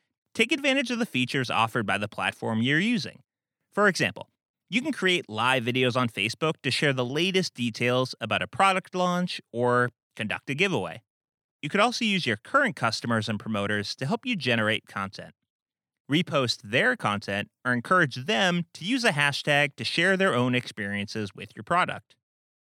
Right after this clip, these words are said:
Which takes us to number four. Organize a schedule for your posts.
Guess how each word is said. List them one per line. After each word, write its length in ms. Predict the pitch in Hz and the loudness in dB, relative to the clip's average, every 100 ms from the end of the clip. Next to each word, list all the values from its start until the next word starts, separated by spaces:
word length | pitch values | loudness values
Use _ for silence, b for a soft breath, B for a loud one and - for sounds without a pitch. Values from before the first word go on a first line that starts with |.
| _ - | _ -6
Which 280 | 107 - | -4 -2
takes 280 | - 220 226 | -2 -2 2
us 260 | 208 233 - | 2 2 0
to 220 | - 92 | -6 -6
number 400 | 92 107 156 202 | -2 2 4 4
four. 480 | - 120 90 80 - _ _ _ _ _ _ | 2 -2 -4 -6 -8 _ _ _ _ _ _
Organize 520 | 233 262 247 240 233 | 2 4 4 4 4
a 80 | 220 | 0
schedule 520 | - 113 113 113 117 | 0 -2 0 0 0
for 140 | 113 107 | 0 -2
your 140 | 107 | -2
posts. 580 | - 78 - - - | -4 -10 -10 -12 -14